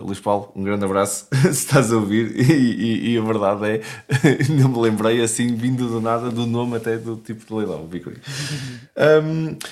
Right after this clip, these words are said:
é assim, eu, eu, nós já vamos, já vamos com o episódio a, a começar a ficar algo longo,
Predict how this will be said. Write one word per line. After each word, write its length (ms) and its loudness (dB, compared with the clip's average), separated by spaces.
é 40 0
assim, 300 -4
eu, 220 -2
eu, 240 -6
nós 140 0
já 80 2
vamos, 220 -4
já 160 -8
vamos 220 -12
com 100 -8
o 20 -2
episódio 500 -4
a, 40 -4
a 40 -4
começar 340 -4
a 40 -4
ficar 380 -2
algo 280 4
longo, 440 2